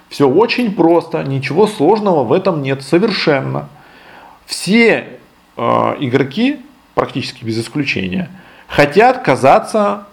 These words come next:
умными, разбирающимися, а, и так далее, и так далее.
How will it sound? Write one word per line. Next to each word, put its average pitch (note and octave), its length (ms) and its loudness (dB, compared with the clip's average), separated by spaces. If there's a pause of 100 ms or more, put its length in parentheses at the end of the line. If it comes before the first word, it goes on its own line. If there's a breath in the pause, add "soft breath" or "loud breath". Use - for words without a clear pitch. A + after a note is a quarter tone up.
(460)
умными, G3+ 840 2 (140)
разбирающимися, D3+ 1500 2 (460 loud breath)
а, C3 480 0
и C#3 80 -4
так A#2+ 160 2
далее, D3 240 2
и - 20 -8
так A2 160 0
далее. F#2 380 -2